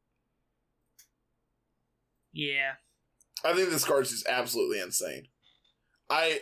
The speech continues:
Speaker 2: I really, really just wanna go Teferi plus, during your draw step, Thoughtseize you.
Speaker 1: I mean, the April Fool's joke running around was Thoughtseize back in Standard, so.
Speaker 2: Man, that would have been hot.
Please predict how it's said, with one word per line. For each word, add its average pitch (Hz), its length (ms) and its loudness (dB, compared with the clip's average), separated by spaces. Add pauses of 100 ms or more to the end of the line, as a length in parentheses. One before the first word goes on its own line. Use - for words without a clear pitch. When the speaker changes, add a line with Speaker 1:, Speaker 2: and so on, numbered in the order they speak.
(100)
Speaker 2:
I 170 120 4
really, 208 680 2 (320)
really 196 480 4
just 160 180 0
wanna 160 180 2
go 147 200 6
Teferi 185 800 2 (760)
plus, 180 680 2 (220)
during 202 240 6
your 196 160 6
draw 175 280 4
step, 151 300 4
Thoughtseize 127 680 0
you. 64 300 -4 (2000)
Speaker 1:
I 185 120 4
mean, 190 220 -6
the 180 220 2
April 208 220 0
Fool's 185 360 -4
joke 160 360 -2
running 160 200 0
around 151 280 -2
was 147 160 -6
Thoughtseize 147 560 -2
back 143 240 0
in 143 80 -8
Standard, 147 500 -8 (440)
so. - 180 -16 (1040)
Speaker 2:
Man, 131 300 0
that 147 120 6
would 151 100 4
have 131 80 0
been 120 120 -2
hot. 95 320 0